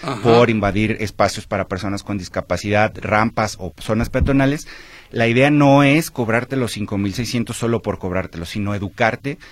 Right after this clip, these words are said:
Speaker 2: de tal manera que tú sepas que estás, eh, teniendo una acción que pone en riesgo, eh, la vida de, de más personas.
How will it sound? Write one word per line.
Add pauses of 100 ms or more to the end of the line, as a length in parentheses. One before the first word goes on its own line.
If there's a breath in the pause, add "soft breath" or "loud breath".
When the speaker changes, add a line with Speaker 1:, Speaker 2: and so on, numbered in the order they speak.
(240 loud breath)
Speaker 2:
de
tal
manera
que
tú
sepas
que
estás, (260 loud breath)
eh, (160)
teniendo
una
acción
que
pone
en
riesgo, (260 loud breath)
eh,
la
vida
de,
de
más
personas.